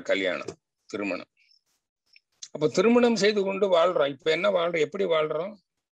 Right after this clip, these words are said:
உடல் நலத்தோட வாழணும், அங்க பொருள் வளத்தோட வாழணும். குழந்தைகள் வந்துரும்,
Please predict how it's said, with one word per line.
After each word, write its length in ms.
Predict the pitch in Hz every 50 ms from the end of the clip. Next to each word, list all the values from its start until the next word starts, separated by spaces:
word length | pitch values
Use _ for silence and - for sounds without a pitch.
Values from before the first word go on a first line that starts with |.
| _ _ _ _ _ _ _ _ _ _ _ _ _ _ _ _ _ _ _ _ _ _ _ _ _ _ _ _
உடல் 240 | - 104 123 127 131
நலத்தோட 440 | 131 139 147 131 - 151 151 151 156
வாழணும், 480 | 156 156 156 160 160 156 156 151 147 123 - - _ _ _ _ _ _ _ _ _ _ _ _ _ _ _ _ _ _ _ _ _ _ _ -
அங்க 260 | - - 143 131 127 120
பொருள் 360 | - - 135 151 170 190 180
வளத்தோட 540 | 175 170 170 165 143 - 175 170 165 165 175
வாழணும். 480 | 170 156 147 151 151 143 135 117 98 - - _ _ _ _ _ _ _ _ _ _ _ _ _ _ _ _ _ _ _ _ _ _ _ _ _ _ - - - _ _ _ _ -
குழந்தைகள் 520 | - 175 208 233 240 233 220 214 214 190
வந்துரும், 460 | 185 180 180 180 196 185 165 123 -